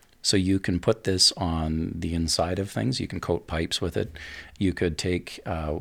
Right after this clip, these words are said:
you know, rather than, uh, carbon fiber, literally think of putting a paint application on that thin and that has far superior strength.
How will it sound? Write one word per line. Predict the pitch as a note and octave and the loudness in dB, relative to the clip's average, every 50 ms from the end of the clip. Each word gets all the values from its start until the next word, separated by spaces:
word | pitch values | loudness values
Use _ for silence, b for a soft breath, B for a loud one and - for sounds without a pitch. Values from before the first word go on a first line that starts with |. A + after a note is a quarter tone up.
| - - F#3+ - - | -4 -6 -8 -8 -8
you | B3+ F3 - F#2 | -6 -4 -4 -2
know, | F2 D#2+ | -2 0
rather | E2 E2 E2 E2+ F2 E2+ | 2 2 2 4 2 2
than, | D#2+ E2+ E2 E2 D#2 D#2 D2+ D2+ | 0 0 -2 0 0 0 0 0
uh, | D2+ D2+ D#2 | 0 -2 -4
carbon | - - F2 E2+ E2 E2+ D2 | -2 0 0 0 2 0 -4
fiber, | - - F2+ G2 G#2 F2 - C#2+ D#2 - B B B B B B B - | 0 2 2 4 4 2 2 -2 -2 -4 B B B B B B B -2
literally | - F2+ G2 G#2 G#2+ E2 E2 D#2+ | 0 2 4 4 4 4 4 2
think | - - F2 D#2+ | 2 0 0 0
of | E2+ - | 0 -4
putting | - - F#2 E2+ D#2+ | -2 -2 -2 -2 -2
a | D#2 | -2
paint | - - G2 G#2 A#2+ - - | -2 0 0 2 2 2 2
application | D#2+ C#2+ - - - - - D#2+ D#2 - F#2+ | 0 0 -2 -6 -6 -2 -2 0 0 0 0
on | F2 E2 E2+ | 0 0 0
that | E2 E2 F2+ G2+ | 0 0 0 -2
thin | - - G2+ G2+ F#2 E2+ - - | -2 -2 0 0 2 0 -2 -2
and | - - D#2+ | -4 -4 -4
that | F2+ F#2 E2+ | -4 -4 -2
has | E2 F2 E2+ E2 E2 E2 D#2+ - - - | -2 -2 -2 -2 -2 -2 -4 -6 -8 -8
far | - - G2 G2 G2 | 0 2 2 2 4
superior | F#2+ - - - - F2 E2+ E2 E2 D#2 | 0 -2 -2 -2 0 0 2 2 2 0
strength. | - - - A2 A2 G#2+ - - | 0 0 0 0 -2 -2 -4 -10